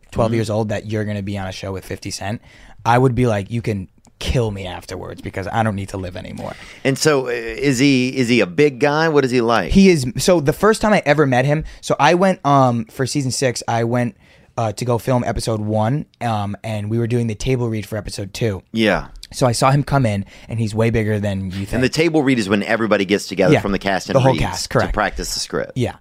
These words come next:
Speaker 2: Okay.
Speaker 1: So we did that, and then I s-, I, like, saw him a little bit, but not much because, uh, he was directing episode three. So that's when he, like, kinda takes over. Um, but 'cause he's, his character is dead,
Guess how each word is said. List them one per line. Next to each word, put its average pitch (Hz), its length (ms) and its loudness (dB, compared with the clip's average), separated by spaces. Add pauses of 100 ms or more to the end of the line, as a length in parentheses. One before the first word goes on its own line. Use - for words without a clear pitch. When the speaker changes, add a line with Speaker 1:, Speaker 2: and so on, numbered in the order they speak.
(160)
Speaker 2:
Okay. - 40 -10
Speaker 1:
So 147 260 4
we 139 140 6
did 143 260 4
that, 127 340 4 (180)
and 151 100 4
then 151 100 6
I 139 60 4
s-, - 220 -2
I, 143 80 4
like, 135 260 2
saw 165 300 4
him 165 160 6
a 160 60 6
little 139 220 4
bit, 127 360 4
but 123 220 0
not 120 180 4
much 113 360 0
because, 107 420 -2
uh, 101 140 -2
he 110 120 -4
was 120 220 0
directing 110 600 -2
episode 107 440 -4
three. 110 500 0 (160)
So - 160 -2
that's 131 280 2
when 123 160 0
he, 120 160 -2
like, 101 160 -6
kinda 104 260 -4
takes 101 320 -6
over. 120 340 0 (380)
Um, 117 440 2 (140)
but 123 520 2
'cause 139 160 -2
he's, 165 320 2
his 131 180 0
character 139 400 2
is 113 140 0
dead, 113 340 2